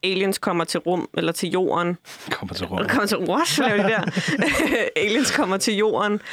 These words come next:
Speaker 1: Øhm, de kommer ned i sådan nogle gigantiske, enorme kapsler, der hænger og sådan he-, svæver over jorden. Og hende her, Amy Adams, hun er, øhm, ling-, lingvistisk forsker.
Speaker 2: Nå.
Speaker 1: Altså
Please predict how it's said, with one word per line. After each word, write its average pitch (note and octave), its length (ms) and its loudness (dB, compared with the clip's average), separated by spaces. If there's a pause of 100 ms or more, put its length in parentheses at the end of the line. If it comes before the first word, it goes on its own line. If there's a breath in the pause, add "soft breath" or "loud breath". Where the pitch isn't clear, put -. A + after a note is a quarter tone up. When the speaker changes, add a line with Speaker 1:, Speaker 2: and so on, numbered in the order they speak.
(260 loud breath)
Speaker 1:
Øhm, F#3 520 2
de G3 260 -2 (680)
kommer G3 280 2
ned F#3+ 220 2
i - 60 0
sådan F#3 240 0
nogle D#3+ 280 2 (160)
gigantiske, F#3+ 960 -2
enorme F3+ 560 0 (100)
kapsler, - 500 -2 (120)
der E3+ 60 -2
hænger F3 340 0
og D3+ 340 0
sådan D3+ 220 0
he-, - 340 -2
svæver F3 380 0
over D#3 220 2
jorden. A3 380 2 (480 loud breath)
Og G3 180 2
hende G3+ 220 4
her, F3 180 0 (160)
Amy E3+ 280 2
Adams, E3+ 400 0
hun F3 300 0
er, D#3 300 0 (380 soft breath)
øhm, D#3 540 0 (320)
ling-, D#3+ 420 -2 (180)
lingvistisk F3+ 920 -2
forsker. F#3 580 -2 (320 loud breath)
Speaker 2:
Nå. A2+ 60 -4
Speaker 1:
Altså G#2+ 60 -4